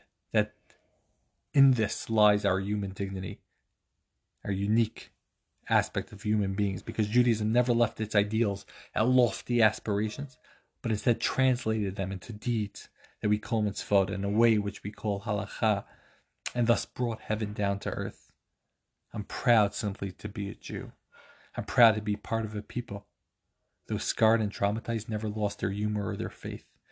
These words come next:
their ability to laugh at troubles and still believe in the ultimate redemption, who saw human history as a journey and never stopped traveling or searching. And proud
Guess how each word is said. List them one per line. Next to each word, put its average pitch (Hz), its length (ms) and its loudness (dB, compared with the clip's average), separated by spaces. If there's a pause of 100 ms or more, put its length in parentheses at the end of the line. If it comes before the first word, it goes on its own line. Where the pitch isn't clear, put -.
(140)
their 110 100 4
ability 107 560 0
to 104 120 -4
laugh 104 540 0 (540)
at 104 100 -8
troubles 110 560 -2 (220)
and - 100 -6
still 110 220 4
believe 104 340 0
in 98 80 -2
the 98 100 -2
ultimate 101 360 -4
redemption, 101 460 -2
who 101 40 -4
saw 107 160 -2
human 110 300 0
history 107 400 -4
as 98 160 -4
a 107 60 -4
journey 107 520 -4 (380)
and 107 180 2
never 107 300 2
stopped - 360 -2
traveling 101 480 0
or 98 100 -4
searching. 107 480 -6 (1000)
And 107 200 0
proud 110 420 6